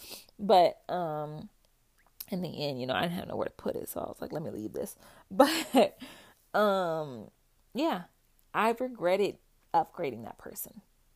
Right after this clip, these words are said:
honestly. And would they have been able to do it without me? Eventually, yes. So I'm not saying, you know, I was an end-all, be-all to that person, 'cause I definitely was not. You know, they had a whole scheme going before me, and they have a whole scheme going after me. But,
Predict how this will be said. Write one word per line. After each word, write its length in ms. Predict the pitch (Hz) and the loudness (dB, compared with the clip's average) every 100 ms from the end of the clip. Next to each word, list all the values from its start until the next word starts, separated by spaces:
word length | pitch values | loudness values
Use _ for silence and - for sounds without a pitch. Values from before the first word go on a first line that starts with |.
| _ - | _ -4
honestly. 640 | 175 190 - 117 113 185 _ _ _ - | -2 -2 -6 -8 -10 -12 _ _ _ -8
And 480 | 160 170 165 160 180 | -4 -2 -4 -4 -2
would 160 | 196 202 | -2 -2
they 120 | 214 | -4
have 140 | 214 | -4
been 140 | 190 214 | -4 -4
able 260 | 190 202 | -4 -4
to 100 | 196 | -4
do 160 | 180 175 | -4 -4
it 60 | 165 | -4
without 380 | 170 170 - | -4 -4 -4
me? 200 | 208 208 - | -6 -6 -6
Eventually, 600 | 226 233 - 202 180 - - | -6 -8 -8 -10 -10 -14 -8
yes. 280 | - - - - - | -8 -8 -18 -20 -6
So 100 | 180 | -2
I'm 60 | 175 | -2
not 200 | 131 - | -4 -6
saying, 320 | 196 151 160 | -6 -4 -6
you 60 | 165 | 0
know, 240 | 160 151 | 2 2
I 160 | - 165 | 2 2
was 160 | 170 | 2
an 80 | 156 | -2
end-all, 300 | 165 170 - | -6 -4 -6
be-all 340 | - - - - | -6 -4 -4 -4
to 120 | - | -6
that 160 | - | -6
person, 320 | - 180 170 170 | -4 -6 -6 -10
'cause 220 | - - | -10 -8
I 60 | 196 | -8
definitely 380 | 170 - - 85 | -10 -12 -10 -10
was 160 | - | -8
not. 240 | - - - | -8 -10 -10
You 100 | 135 | -10
know, 100 | 117 147 | -8 -6
they 60 | |
had 140 | 185 - | -6 -6
a 60 | |
whole 160 | 165 165 | -4 -4
scheme 300 | - - 165 | -4 -8 -6
going 280 | 165 160 165 | -2 -2 -4
before 300 | 180 - 170 | -6 -2 -2
me, 180 | 175 170 | -2 -6
and 100 | 165 | -4
they 60 | |
have 180 | 170 - | -4 -4
a 40 | - | -4
whole 200 | 180 - | -4 -4
scheme 320 | - 170 180 | -4 -6 -4
going 240 | 170 190 - | -2 -2 -4
after 260 | - - | -8 -12
me. 220 | 95 185 - - - - _ _ _ - | -12 -12 -14 -20 -20 -20 _ _ _ 2
But, 360 | - 185 127 | 6 6 6